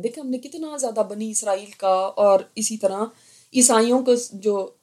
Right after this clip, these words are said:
یعنی یہود اور نصارہ دونوں کو ہی جو خطاب کیے گئے، وہ آپ نے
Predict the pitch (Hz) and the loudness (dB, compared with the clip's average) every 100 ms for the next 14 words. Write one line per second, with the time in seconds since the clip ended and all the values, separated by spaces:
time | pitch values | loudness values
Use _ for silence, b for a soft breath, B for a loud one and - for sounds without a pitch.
0 | - - 190 - 208 214 220 220 226 247 | -20 -18 -18 -4 0 2 4 2 2 4
1 | 247 208 190 185 196 190 214 247 269 220 | 4 4 0 2 2 4 2 2 -2 -4
2 | 190 240 b b b - 220 214 220 220 | -4 -6 b b b -4 0 0 2 4
3 | 190 185 208 190 190 190 214 208 220 196 | 4 4 0 2 6 6 4 0 0 2
4 | 185 202 196 | 0 0 -6